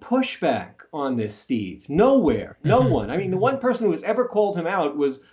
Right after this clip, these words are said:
Speaker 1: was Geert Wilders from, from the Netherlands. But, but, but no clerical figures in the United States, uh, Jewish or, or, or, or, or Christian, uh,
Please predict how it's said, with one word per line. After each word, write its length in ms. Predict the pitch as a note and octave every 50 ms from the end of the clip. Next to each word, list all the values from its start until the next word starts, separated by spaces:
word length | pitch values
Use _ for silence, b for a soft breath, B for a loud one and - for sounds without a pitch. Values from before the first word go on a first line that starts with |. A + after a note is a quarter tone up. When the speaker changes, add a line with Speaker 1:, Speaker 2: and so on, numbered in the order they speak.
| b b
Speaker 1:
was 240 | - D3 C#3+ - -
Geert 260 | - F#3 G3 E3 C3+
Wilders 400 | D#3 F#3+ A3+ A3 C#3 B2+ A2+ A2+
from, 200 | - - C3 B2
from 180 | - - C3+ C3+
the 80 | C3+ C3
Netherlands. 540 | D3 F#3+ A#3 A3+ F3 B2+ A2 F#2+ A2 -
But, 260 | - C#3 - B B B B B B
but, 220 | - F#3+ F#3+ B B B B _
but 180 | G3+ F#3+ G3+
no 260 | F#3+ G3 A#3 C4 C#4 C4+
clerical 500 | - - A3 G#3 G#3 G#3 G#3 G#3 G3+ F#3
figures 400 | - G3 F#3+ E3+ F3 F3 F3 F3
in 80 | E3
the 80 | D#3+ D3+
United 400 | D3 C#3 C3+ B2+ B2+ B2 A#2 A#2
States, 480 | - - A#2+ G#2 G2+ G2+ - - -
uh, 160 | - C#3+ B2+ A#2+
Jewish 500 | A#2 - F3+ G3+ A3+ B3+ B3+ - - -
or, 160 | G3+ G3 F#3+
or, 400 | - F3+ F#3 F#3+ F#3+ F#3 F3+ F3+
or, 320 | F3 F3 F3+ F3 E3+ E3+
or, 340 | - E3+ E3 E3 E3 D#3 C#3 -
or 180 | D#3+ D3+ C#3+
Christian, 500 | - - G3+ G#3 G#3 - - A#2+ F#2 F2 - b b b b b b
uh, 340 | C#3 C#3+ C#3 C#3 C#3 C#3